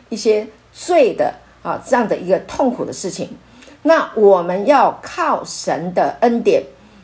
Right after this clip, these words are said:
啊，在我们的生命当中处处的被彰显出来。感谢主。所以呢，罪在哪里显多，恩典更显多。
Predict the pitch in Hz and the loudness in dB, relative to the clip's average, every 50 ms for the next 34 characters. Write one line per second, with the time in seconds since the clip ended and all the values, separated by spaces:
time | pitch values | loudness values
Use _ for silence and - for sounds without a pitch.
0 | - - 151 151 165 - - - - _ _ _ - - 320 285 214 170 165 156 | -14 -6 -4 -2 -2 -2 -4 -8 -16 _ _ _ 0 2 2 2 2 2 0 -2
1 | 156 151 180 - - 226 202 214 214 180 160 160 170 165 170 170 - 185 170 170 | -4 -6 -6 -4 -2 -2 0 -2 -2 -4 -4 -4 -4 -2 -2 0 0 2 2 0
2 | 175 175 - - _ - - - - 392 320 262 - - - - - 311 247 185 | -2 -6 -10 -16 _ -18 -14 -4 0 0 2 2 0 -4 -8 -6 -2 -2 0 2
3 | - 165 - - - 226 202 - - - - 208 208 220 - - 170 - 139 - | 2 0 0 0 -2 -2 -2 -2 -2 -2 -2 -2 -2 -2 -4 -6 -6 -6 -8 -8
4 | - 180 175 143 117 - - - _ _ _ _ _ _ - 190 165 175 202 247 | -8 -6 -6 -6 -6 -8 -10 -16 _ _ _ _ _ _ -6 -6 -4 0 0 2
5 | 214 - 175 156 113 - - - _ _ - - - 320 320 277 214 170 - - | 2 2 0 -4 -6 -6 -10 -18 _ _ -6 -2 2 2 4 4 2 0 -2 -6
6 | - _ - - 392 349 294 254 254 311 285 254 208 190 170 170 175 196 202 - | -14 _ -2 2 2 4 4 2 2 2 0 2 0 -2 -2 -2 -2 -4 -4 -2
7 | - 165 131 120 139 - 185 175 190 190 - - - - _ - 285 294 277 285 | -2 -2 -2 -2 0 2 4 4 4 2 -2 -8 -20 -6 _ 4 4 4 4 2
8 | 294 277 - 220 185 139 - 139 - - 254 214 170 170 - - 233 - - - | 0 0 2 2 2 2 2 -2 -2 0 0 0 0 -2 -8 -6 -6 -6 -8 -8
9 | - - 151 147 151 147 | -6 -4 -2 -2 -2 -4